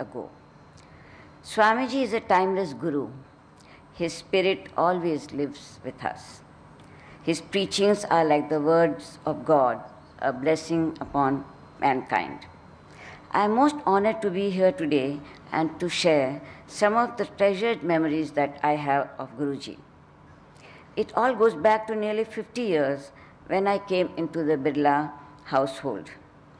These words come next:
I would see Guruji at our family house in Kolkata.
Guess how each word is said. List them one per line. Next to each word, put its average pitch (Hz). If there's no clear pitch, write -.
I 226
would 269
see 240
Guruji 160
at 139
our 151
family 165
house 147
in 147
Kolkata. -